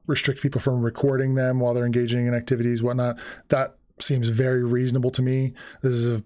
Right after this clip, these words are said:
uh, if, if a citizen wants to record a police officer's making an arrest, that, that's their right. Um, but this is, this is really troubling. So I think that, I think this is, like, jump the shark, I think, uh, is a, is a good term to use,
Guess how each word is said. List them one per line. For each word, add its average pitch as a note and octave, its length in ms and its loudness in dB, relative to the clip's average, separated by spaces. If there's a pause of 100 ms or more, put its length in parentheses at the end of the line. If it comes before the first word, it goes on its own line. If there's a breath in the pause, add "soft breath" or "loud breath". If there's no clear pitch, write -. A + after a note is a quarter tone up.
(120)
uh, B2+ 720 -2
if, - 180 -8
if - 140 -8
a D3 40 -2
citizen B2 380 0
wants B2 200 0
to B2 100 -6
record B2 680 -2
a C#3+ 40 -10
police C3+ 280 0
officer's B2+ 340 -2
making B2 260 -2
an A#2 80 0
arrest, A#2+ 320 0
that, A#2+ 140 -6 (140)
that's C3 200 -6
their A#2+ 180 0
right. A#2 260 0 (560 loud breath)
Um, A#2+ 380 -2 (280)
but C#3 160 0
this G3 200 2
is, D3 180 0
this F#3 180 2
is D#3+ 140 0
really F3 220 2
troubling. A#2+ 480 -2 (380 loud breath)
So C3 560 0 (220)
I - 80 -2
think D#3 280 0
that, C#3 300 0 (220)
I C#3+ 40 -2
think A#2+ 400 -4
this C#3 180 0
is, A#2+ 160 2
like, A2+ 220 -2
jump B2+ 380 -2
the A#2 60 0
shark, - 380 0
I C3+ 60 0
think, C#3+ 340 -4 (400)
uh, C3+ 240 0
is C3+ 160 0
a, C3 160 0
is D3 180 0
a C#3+ 60 2
good C3+ 200 0
term C#3+ 220 0
to C#3 80 0
use, C#3+ 380 0